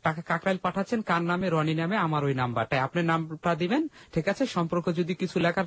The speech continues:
থাকে তাহলে বলবেন "ভাই", এটা লিখে আপনি টাকাটা পাঠিয়ে দিয়ে যাবেন। বাস, আমরা ওখান থেকে টাকাটা তুলে নিয়ে আসতাম, একদম অটোমেটিক সিস্টেম। তো আমি সর্বোচ্চ তিনবার টাকা উঠাইছি, একবার উঠেছি বিশ হাজার,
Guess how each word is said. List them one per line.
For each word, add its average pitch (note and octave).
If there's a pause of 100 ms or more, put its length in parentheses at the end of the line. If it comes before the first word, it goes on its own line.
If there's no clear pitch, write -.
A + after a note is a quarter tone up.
(100)
থাকে A3+
তাহলে E3
বলবেন C#3
"ভাই", G#2+ (340)
এটা F3+
লিখে G3
আপনি F3
টাকাটা D#3
পাঠিয়ে C3
দিয়ে G#2+
যাবেন। F#2 (100)
বাস, C3+
আমরা C3
ওখান C#3
থেকে D3+
টাকাটা F#3
তুলে A2+
নিয়ে F#2+
আসতাম, F#2 (180)
একদম C3+
অটোমেটিক B2+ (120)
সিস্টেম। - (220)
তো G3
আমি F#3
সর্বোচ্চ F3+ (200)
তিনবার F#3
টাকা C#3+
উঠাইছি, C#3+
একবার D3
উঠেছি D#3
বিশ D#3
হাজার, G#3